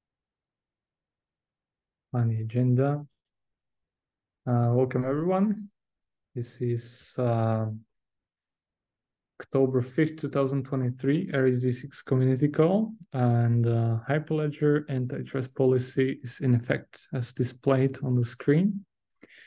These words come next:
Um, we have agenda prepared for today. Um, I think there may be some discussions about ongoing P Rs and stuff like that.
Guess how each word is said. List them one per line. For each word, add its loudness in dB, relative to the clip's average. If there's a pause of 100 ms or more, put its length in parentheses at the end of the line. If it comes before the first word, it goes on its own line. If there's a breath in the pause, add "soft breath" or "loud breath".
(600 loud breath)
Um, 4 (260)
we 4
have 2
agenda 2 (160)
prepared 0
for -4
today. -2 (280)
Um, 0
I -20
think -2
there 2
may 2
be -2
some -4
discussions 0
about 0
ongoing 4
P 2
Rs 0
and -6
stuff -6
like 0
that. 0